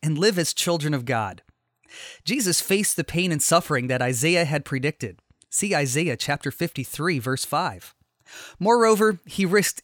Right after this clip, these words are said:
everything knowing that if any trace of sin was found in his character, he would fail to be our perfect sacrifice and would be separated from his Father forever. Isn't it amazing that Jesus took this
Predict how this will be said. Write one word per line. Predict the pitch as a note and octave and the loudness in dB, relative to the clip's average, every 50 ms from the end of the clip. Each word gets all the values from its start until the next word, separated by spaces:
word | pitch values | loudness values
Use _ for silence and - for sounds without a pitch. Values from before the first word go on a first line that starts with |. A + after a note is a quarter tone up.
| _ | _
everything | F#3+ A3 G3+ A3+ A3+ G3 - G#3 G3 F3+ | 0 0 2 2 0 2 2 2 2 4
knowing | E3 E3+ D#3+ E3 E3 E3+ E3 D3+ - | 4 4 6 4 4 2 0 -2 0
that | - D3+ D3+ | 0 2 2
if | D3 - - - _ | 2 -2 -4 -8 _
any | - F3 G3 A3 | -2 -2 -2 0
trace | G3 - - F#3 F#3 F3+ - - | -2 0 0 0 0 0 0 -2
of | C#3 | -2
sin | - - - F3+ F#3+ | -2 0 0 0 0
was | G3 D3+ C3+ - | 0 0 0 -2
found | - - C#3+ D3 E3+ F3+ | -2 0 0 2 2 0
in | E3 C#3 | 0 -2
his | A#2+ - - | -2 -4 -4
character, | - - D3 E3 F3 - - G3 A3 A3 - _ _ _ _ _ - - _ | -4 -2 -2 -2 -2 0 0 0 0 -2 -6 _ _ _ _ _ -20 -20 _
he | - G3 | -4 -2
would | A3+ A3 E3+ | 0 0 -2
fail | - - - G3+ G#3+ A#3 A#3 | -4 -2 0 2 2 4 2
to | E3+ D#3+ | 2 0
be | D#3 F3+ F3+ | 2 2 2
our | E3+ D#3 | 2 2
perfect | - - - G#3+ G#3+ - G3 - | 0 0 0 0 0 0 -2 -2
sacrifice | - - F#3+ - - - F3 - - C3+ A#2+ C3+ D#3 - - - - - - - - | -2 0 0 0 0 -2 -4 -2 0 0 0 0 -2 -2 -4 -6 -12 -20 -20 -6 -2
and | E3+ F3+ | 0 0
would | F#3+ F#3 | 2 0
be | D#3 E3+ | 0 2
separated | D#3 - - - A3 A#3 - F#3 D#3 C#3 C#3 D3 D3 | 0 2 2 2 0 0 0 0 0 2 0 0 -2
from | - D#3+ D3+ | -2 -4 -2
his | C3+ C#3 A3+ A#3+ - | 0 0 0 -2 -2
Father | - - B2 A#2 A#2 C#3 D3 | -2 -2 -2 0 0 -2 -4
forever. | - - E3+ D#3+ E3+ G3+ A#3 E3 A2+ F#2 F#2 - _ _ _ _ _ _ _ _ _ _ _ _ - - - - - _ - | -4 -4 -2 0 2 2 2 0 -4 -8 -10 -16 _ _ _ _ _ _ _ _ _ _ _ _ -20 -20 -20 -20 -20 _ 2
Isn't | F3 F#3+ F#3 A3 G3+ | 2 4 4 4 4
it | G3 E3 | 4 2
amazing | D3+ C#3+ D3 D#3+ F3+ E3 G3 G#3 A#3 G#3 - | 4 2 2 2 4 2 2 2 0 -2 0
that | D3+ D3+ D3+ C#3+ | 0 0 0 2
Jesus | B2 C3+ E3 F3 F#3+ G#3+ - | 0 0 0 0 0 0 0
took | - - - G#3 G#3 _ | 0 0 0 0 0 _
this | E3+ D3 - | 0 0 0